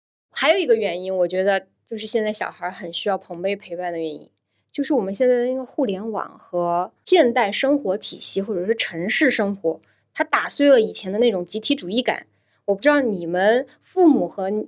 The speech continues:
你们小时候，就是，就是那个有没有经历过那种一起住国企大院儿的那种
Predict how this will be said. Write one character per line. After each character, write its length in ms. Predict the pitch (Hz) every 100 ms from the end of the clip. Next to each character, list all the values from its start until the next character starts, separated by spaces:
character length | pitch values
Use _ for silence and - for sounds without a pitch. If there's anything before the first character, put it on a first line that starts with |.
| _
你 220 | 226 196
们 100 | 180
小 180 | 226 196
时 120 | 190
候， 40 | 202
就 140 | 247
是， 200 | 247 - - - - _
就 140 | 311
是 40 | 302
那 140 | 302
个 140 | 240
有 140 | 226 202
没 80 | 254
有 80 |
经 200 | 254 269
历 120 | 285 254
过 140 | 247
那 140 | 254
种 520 | 226 208 185 165 - - _ _
一 100 | 285
起 220 | 285 -
住 340 | - - 254 196
国 280 | - 190 220
企 180 | -
大 220 | 180 233 196
院 100 | 269
儿 140 | 233
的 120 | 175
那 140 | 180 175
种 280 | 165 156